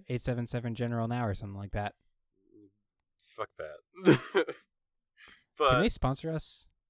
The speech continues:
Speaker 2: think
Speaker 1: One eight hundred general now?
Speaker 2: I don't know. Are they a private company?
Speaker 1: I don't know.
Speaker 2: That's kinda weird. I always thought they were weird because, like, they had re-, like, really, really businessy commercials, but I always think general and think, like, government.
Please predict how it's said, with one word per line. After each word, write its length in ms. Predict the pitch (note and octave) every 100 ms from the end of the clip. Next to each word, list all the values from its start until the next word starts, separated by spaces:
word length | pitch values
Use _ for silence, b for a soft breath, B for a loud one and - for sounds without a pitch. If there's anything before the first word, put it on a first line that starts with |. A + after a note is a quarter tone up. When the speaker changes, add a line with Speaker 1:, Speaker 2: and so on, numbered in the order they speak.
| _
Speaker 2:
think 60 | -
Speaker 1:
One 100 | C3
eight 60 | C3+
hundred 340 | B2 B2+ B2+
general 300 | A#2+ B2 A#2+
now? 200 | A#2+ B2
Speaker 2:
I 20 | C3
don't 100 | G3
know. 80 | F3+
Are 160 | B2
they 160 | G#2+ B2
a 60 |
private 320 | B2 B2 B2 A#2+
company? 300 | C3 D3+ E3+ _ _ _ _ _ _ _
Speaker 1:
I 80 | A3+
don't 100 | F#4+ A4
know. 140 | D3+ G2
Speaker 2:
That's 160 | G2+ -
kinda 220 | - G#2
weird. 280 | F#2 F#2 E2+
I 80 | F2
always 220 | A#2 D#3
thought 180 | - D#3+
they 80 | D3+
were 140 | C3
weird 180 | A2 G#2
because, 280 | F2+ F#2 F2
like, 120 | F2
they 80 | F#2+
had 200 | G2 G#2+
re-, 140 | G#2 G#2 F2+
like, 160 | E2+ b b -
really, 300 | G#2 G#2+ G#2+
really 280 | G#2+ G#2
businessy 500 | G2 F#2 G2 F#2+ G2
commercials, 540 | F#2+ F2 E2+ - D2+ D2
but 80 | D#2
I 240 | D2 D2+ D#2+
always 180 | F2+ -
think 220 | G2+ E2
general 380 | F2 E2 F2 E2
and 100 | D#2+
think, 220 | E2 D2+
like, 180 | D2+ -
government. 380 | D#2 D2 C#2